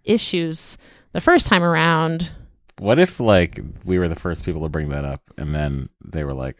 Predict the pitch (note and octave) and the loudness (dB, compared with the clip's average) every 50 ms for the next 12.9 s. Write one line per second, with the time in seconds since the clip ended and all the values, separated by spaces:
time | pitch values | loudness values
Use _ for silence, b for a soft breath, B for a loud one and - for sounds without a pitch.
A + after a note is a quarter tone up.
0 | _ - - A#2 B2 B2+ B2+ C#3 - E3 F3+ F3 D#3+ - - B B B B B | _ -10 -8 -6 -4 -4 -4 -4 -4 -4 -4 -4 -4 2 4 B B B B B
1 | B B B B B B B B B B B B B - - - - - - - | B B B B B B B B B B B B B -6 -6 -6 -6 -10 -10 -10
2 | - - _ _ - - - - _ _ - - _ _ _ - - - _ _ | -10 -10 _ _ -10 -10 -10 -10 _ _ -18 -18 _ _ _ -20 -20 -20 _ _
3 | _ _ _ - - - - - - - - - B B B B B B B B | _ _ _ -14 -14 -14 -14 -14 -20 -20 -20 -20 B B B B B B B B
4 | B B B B B B B B B B B B B B B B B _ _ _ | B B B B B B B B B B B B B B B B B _ _ _
5 | _ B3 G#3+ G3 G3 G3 F#3+ F#3 F3 E3 E3 - - - C#2+ - - - - - | _ -2 0 2 4 4 4 4 4 2 2 2 0 0 0 0 -2 -2 -4 -4
6 | - - - - F#3 F3 F3+ F#3 G3 B B B B B B B B B B B | -4 -2 -2 -2 -2 -2 -4 -8 -12 B B B B B B B B B B B
7 | B B B B B _ _ _ _ _ _ _ _ _ _ _ _ _ _ _ | B B B B B _ _ _ _ _ _ _ _ _ _ _ _ _ _ _
8 | _ _ _ _ _ _ - G#2+ G#2 - - - G#2 G#2+ A2+ A2+ A#2+ - - - | _ _ _ _ _ _ -8 -8 -8 -6 -8 -8 -2 0 0 0 0 0 -2 -2
9 | - D3 - D3 C#3+ C3+ B2+ A#2 A2 A#2 G#2+ G#2 - E2+ D#2 C2+ B1+ B1 - - | -2 2 4 4 4 6 4 4 4 4 4 4 2 0 0 0 -2 -2 -4 -6
10 | D2 D2 - - G2 F2 D#2 D2 D2+ D#2 C#2+ D2 C#2+ - - - - - - G2 | -10 -10 -6 -4 0 0 0 0 0 0 0 0 -2 -2 -6 -4 -2 0 2 4
11 | F#2+ F#2+ F2 - D#2 C2+ - - - - - E3+ E3 E3 D3+ D#3+ D3+ D#3+ F3 F3 | 4 2 2 0 -2 -4 -4 -6 -8 -2 2 4 4 4 4 4 4 4 2 2
12 | - F3 E3+ D#3+ D#3+ D3+ D3+ E3 - - E3+ D#3 D#3 - - E3+ F#3 - | 4 4 4 6 6 4 4 2 2 2 2 2 2 4 4 2 2 0